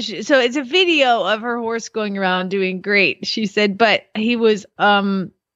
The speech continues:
a little too relaxed, and every <laughs> photo and video of this horse walking around being led around these, like, trail things, his wiener is, like, <laughs> banging his belly every step. It's like, "Bong, bong." You can't not look.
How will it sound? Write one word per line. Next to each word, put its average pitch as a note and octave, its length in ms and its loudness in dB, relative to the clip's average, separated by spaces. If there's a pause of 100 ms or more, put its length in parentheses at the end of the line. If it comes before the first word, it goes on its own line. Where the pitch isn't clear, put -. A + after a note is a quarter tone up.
(320)
a G3 100 4
little G#3+ 280 4
too A#3 280 0
relaxed, C4+ 640 2
and A#3 180 0 (100)
every C#4 720 4 (140)
<laughs> - 120 -20
photo C#4+ 440 0
and A#3+ 240 -4
video B3 300 2
of A3 60 -6
this A#3 220 -2
horse B3 340 -2
walking A#3 460 2
around G#3+ 240 0
being G#3 160 -2
led G3+ 240 0
around G3 320 0
these, E3+ 120 -8
like, E3+ 200 -2
trail F#3+ 260 2
things, F#3+ 240 -2 (320)
his C#4+ 300 4
wiener G#3 680 0 (340)
is, A#3+ 320 2
like, G3+ 480 0 (160)
<laughs> - 80 -20 (200)
banging C4 800 0
his B3+ 280 -4
belly A#3 400 -2
every C4 420 -2
step. A3+ 540 -4
It's F#3 80 -20
like, D3+ 220 -14
"Bong, A3 460 -10
bong." A#3+ 340 -2
You D#4 180 2
can't A4 380 2
not G#4 300 2
look. A4+ 340 -2